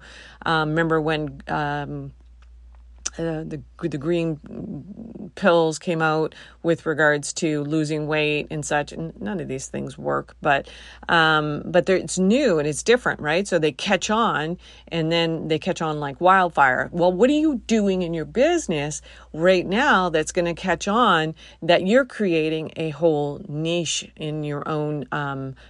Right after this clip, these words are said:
business? Now, one of the things, I call it a pocket niche, and there's are many, many things that we do within that, um, program,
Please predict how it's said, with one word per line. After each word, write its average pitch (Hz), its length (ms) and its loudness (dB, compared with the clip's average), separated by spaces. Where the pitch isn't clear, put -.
business? 143 640 0
Now, 151 580 2
one 170 300 2
of 208 100 2
the 170 100 2
things, 156 320 -4
I 170 160 2
call 165 260 2
it 147 80 0
a 139 40 -6
pocket - 580 0
niche, 151 580 -4
and 151 320 -4
there's 156 180 2
are 156 80 4
many, 175 540 4
many 170 280 2
things 165 360 -2
that 151 220 0
we 151 140 -2
do 156 420 4
within 151 540 -2
that, 151 580 4
um, 143 640 -8
program, 160 600 4